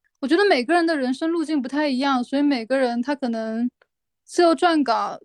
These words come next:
他去实现他的路也不一样。我可能觉得能给出的就两条吧。第一个是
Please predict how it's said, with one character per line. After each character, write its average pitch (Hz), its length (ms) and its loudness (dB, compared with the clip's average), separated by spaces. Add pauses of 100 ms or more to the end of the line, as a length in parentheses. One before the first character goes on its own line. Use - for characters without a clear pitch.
他 277 720 -2 (340)
去 339 140 -4
实 262 260 -4
现 320 240 0
他 285 160 0
的 285 140 -2
路 277 220 -2
也 220 100 -4
不 - 180 -6
一 247 180 -2
样。 214 360 -8 (720)
我 320 200 2
可 320 160 4
能 262 420 4
觉 240 240 2
得 254 580 2 (540)
能 302 160 2
给 359 160 2
出 269 240 -6
的 277 160 0
就 294 140 -2
两 233 260 -2
条 - 240 -8
吧。 - 260 -10 (160)
第 330 120 6
一 311 60 6
个 320 140 4
是 269 460 0